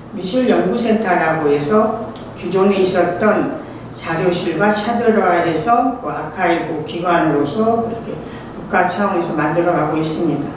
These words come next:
또 최근에는 그 부산에도 십여 년 전에 그 이용길 선생님이 부산에 그 미술 자료를 몇십 년간 수집을 했었던 거를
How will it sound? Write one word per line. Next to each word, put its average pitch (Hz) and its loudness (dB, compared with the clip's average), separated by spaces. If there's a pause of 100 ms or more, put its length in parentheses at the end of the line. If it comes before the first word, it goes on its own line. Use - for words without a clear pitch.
(580)
또 208 -6
최근에는 240 2
그 143 -4 (460)
부산에도 180 0
십여 220 0
년 202 4
전에 180 2 (160)
그 165 -6
이용길 180 4
선생님이 185 2 (360)
부산에 220 2
그 156 -2
미술 214 4
자료를 156 0
몇십 - 0
년간 - 0
수집을 220 2
했었던 160 0
거를 151 2